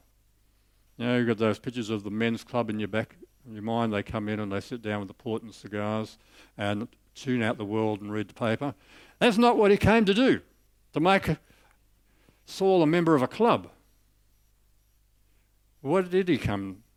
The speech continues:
to do? And we look in the book of Acts to see what the call was. The Lord said to Ananias, uh, This man that's talking about Saul. "This man is my chosen instrument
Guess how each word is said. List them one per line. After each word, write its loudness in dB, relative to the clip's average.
to -20
do? -6
And -8
we -2
look -6
in -6
the -2
book -4
of -4
Acts 0
to -10
see -2
what -2
the -16
call -4
was. -8
The -4
Lord 4
said 0
to 0
Ananias, 2
uh, -2
This -2
man 4
that's -14
talking -4
about 0
Saul. -2
"This 0
man 6
is 0
my 4
chosen 2
instrument 0